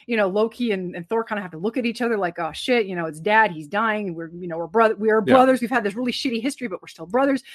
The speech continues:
Speaker 1: You get nothing like that. They try, they kind of try with Jane and, and Thor when you find out that she's dying.
Speaker 2: Mm-hmm.
Speaker 1: But at that point, the tonal inconsistencies throughout the film have taken away any emotional weight that the movie tries to throw at you later.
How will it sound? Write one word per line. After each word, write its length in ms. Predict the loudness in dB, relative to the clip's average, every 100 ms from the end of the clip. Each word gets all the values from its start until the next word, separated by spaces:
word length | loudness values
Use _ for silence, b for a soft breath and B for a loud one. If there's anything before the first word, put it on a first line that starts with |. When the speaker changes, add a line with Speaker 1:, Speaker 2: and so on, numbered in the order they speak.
| B B B B 4
Speaker 1:
You 160 | 6
get 240 | 10 8 6 _ _ _ _
nothing 360 | 4 6 6 4
like 200 | 4 2
that. 140 | -2
They 120 | -2 -2
try, 800 | -6 0 6 8 6 2 -4 -8 _ _ 0
they 100 | 0
kind 400 | 0 0 2 2
of 100 | 0
try 480 | -2 -2 0 0 -2
with 220 | -2 -4 -4
Jane 500 | -4 -2 0 0 -4 _ -6
and, 400 | -4 -2 -4 -6
and 240 | -6 -6 -6
Thor 520 | -2 2 0 -2 -8 _ _ _ _
when 140 | -2 0
you 120 | 0
find 200 | 0 -2
out 120 | -2
that 100 | -4
she's 240 | -8 -10 -8
dying. 420 | -6 -4 -4 -4 -6
Speaker 2:
Mm-hmm. 260 | -6 -8 -10 0
Speaker 1:
But 220 | 2 2
at 200 | 0 -2 -2
that 240 | -2 -4
point, 380 | -8 -6 -6 -6
the 60 | -8
tonal 440 | -6 -4 -2 -2
inconsistencies 840 | -2 0 -2 -2 -8 -4 -4 -6 -6
throughout 240 | -8 -8
the 60 | -10
film 380 | -4 -2 -2 -4 b
have 340 | -2 0 -2 -6 _ -6
taken 260 | -4 -2
away 240 | -2 -2 -2
any 220 | -2 0
emotional 480 | 0 -2 -4 -6 -4
weight 160 | -8
that 80 | -8
the 100 | -8
movie 160 | -6 -8
tries 420 | -6 -4 -2 -4
to 60 |
throw 180 | -8 -6
at 200 | -6 -8
you 80 | -10
later. 320 | -8 -6 -10